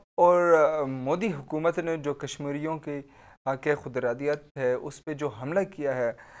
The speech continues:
آ، وہ شاید بہت ہی خطرناک ہے، نہ صرف کشمیریوں کے لیے بلکہ، آ،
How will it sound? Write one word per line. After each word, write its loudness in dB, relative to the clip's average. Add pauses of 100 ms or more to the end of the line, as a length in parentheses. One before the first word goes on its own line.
(240)
آ، 0
وہ 2
شاید 4 (160)
بہت -2
ہی 0
خطرناک -8 (100)
ہے، -4
نہ 0
صرف -4
کشمیریوں -4
کے -4
لیے -2
بلکہ، -2 (440)
آ، -4